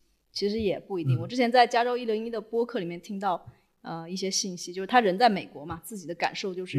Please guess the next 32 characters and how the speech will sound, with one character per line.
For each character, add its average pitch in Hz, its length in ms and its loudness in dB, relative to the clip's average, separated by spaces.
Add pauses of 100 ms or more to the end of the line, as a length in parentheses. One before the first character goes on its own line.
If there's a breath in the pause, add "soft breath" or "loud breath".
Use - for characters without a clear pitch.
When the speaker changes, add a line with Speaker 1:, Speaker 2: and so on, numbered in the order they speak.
Speaker 1:
一 - 60 6
些 202 220 -2
Speaker 2:
嗯。 - 40 -16 (280)
Speaker 1:
交 262 240 8
通 262 260 -2
行 170 240 -8
业 190 260 -4 (320)
招 214 160 4
不 202 80 -4
到 196 200 -6
司 - 380 -8
机， 190 300 -12 (460)
就 254 100 -4
最 294 140 4
严 202 160 6
重 247 140 2
的 202 60 -2
就 208 100 -2
是 208 100 -8
这 202 100 -10
种， 170 280 -8
比 180 80 -10
如 190 40 0
说 214 80 6
公 247 240 8
交 254 160 8
车 233 300 -2
你 180 100 -4
没 165 100 -6
有 170 120 -12
司 - 240 -16
机， 175 240 -18